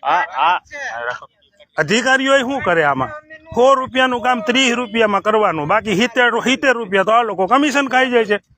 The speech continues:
Speaker 2: ભ્રષ્ટાચાર કરે છે, નેતાઓ લઈ જાય છે. શું કહેવો ભાઈ, આ રોડ બન્યો છે, એમાં તમારું કાંઈ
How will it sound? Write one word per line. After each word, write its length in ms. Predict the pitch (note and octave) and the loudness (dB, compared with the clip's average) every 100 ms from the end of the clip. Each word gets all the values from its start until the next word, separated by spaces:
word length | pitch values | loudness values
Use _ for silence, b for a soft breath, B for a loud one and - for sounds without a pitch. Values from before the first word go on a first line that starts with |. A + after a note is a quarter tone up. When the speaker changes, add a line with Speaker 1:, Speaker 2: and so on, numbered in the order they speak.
| _ _ C4+ | _ _ -2
Speaker 2:
ભ્રષ્ટાચાર 640 | A3 A#3 C#4 C4+ C#4 C4 | -2 0 0 2 2 2
કરે 260 | B3 B3 G#3+ | 2 2 2
છે, 140 | G#3+ - - - - - - | -4 -6 -16 -16 -14 -14 -4
નેતાઓ 480 | D#3+ A3+ A#3+ B3+ B3+ | 0 0 2 4 4
લઈ 160 | A#3+ A#3 | 0 0
જાય 220 | A#3 A3+ | 0 2
છે. 140 | G#3+ A3 - - - - - - - - - - - - - - _ - _ _ - - - | 0 -2 -2 -4 -4 -4 -4 -4 -6 -6 -8 -10 -16 -18 -20 -20 _ -20 _ _ -12 -8 0
શું 140 | C4+ | 0
કહેવો 240 | C4+ C4+ | 4 4
ભાઈ, 140 | B3 A3 | 4 4
આ 120 | G#3 | 2
રોડ 240 | F3+ A3 G#3+ | 0 -4 0
બન્યો 300 | A3+ B3+ G#3 | 2 2 2
છે, 100 | F#3+ | 2
એમાં 220 | F#3 F#3+ | 2 0
તમારું 300 | F#3+ G3 F#3 | 2 0 0
કાંઈ 220 | F#3+ F3+ | -2 -2